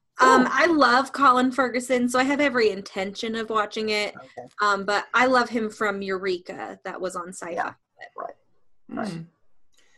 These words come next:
Speaker 1: So what's your number, um, seven, Amber?
Speaker 2: Oh, my number seven is, it stars the great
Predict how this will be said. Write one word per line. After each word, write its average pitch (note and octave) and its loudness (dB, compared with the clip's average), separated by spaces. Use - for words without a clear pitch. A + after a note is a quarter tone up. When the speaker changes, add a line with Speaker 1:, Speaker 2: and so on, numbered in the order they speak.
Speaker 1:
So A#3+ 0
what's C4 0
your C#4+ 2
number, G#3+ 2
um, F#3+ 0
seven, F#3 -2
Amber? F#3+ -4
Speaker 2:
Oh, B3 6
my D4 4
number G4 2
seven A3+ 0
is, G#3+ 0
it G#3+ 4
stars A3 2
the G#3+ -4
great A3+ 4